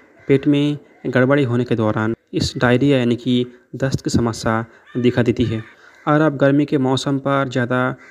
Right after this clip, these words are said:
ऑयली फूड, ज़्यादा फास्ट फूड खा लेते हो तो उस कंडीशन के लिए आपके पेट में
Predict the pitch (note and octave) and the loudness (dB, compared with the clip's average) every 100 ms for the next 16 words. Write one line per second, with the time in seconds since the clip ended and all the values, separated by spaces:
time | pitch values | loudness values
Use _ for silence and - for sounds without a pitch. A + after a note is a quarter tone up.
0 | - C#3 B2+ B2+ C3 C3 B2+ - _ - | -8 0 2 2 2 0 0 -6 _ -8
1 | B2+ A#2+ A#2+ - C3+ - C#3 - B2+ A#2+ | -4 -2 -2 -4 -8 -4 -6 -2 0 2
2 | B2+ A#2 A#2 B2+ - D3 - C3 B2+ - | 0 0 -2 -4 -6 -6 -4 -2 -2 -4
3 | - D3+ C3+ C3 - C3 C3 B2 C3+ C3 | -8 -2 0 0 -4 -2 0 0 2 2
4 | B2+ | 0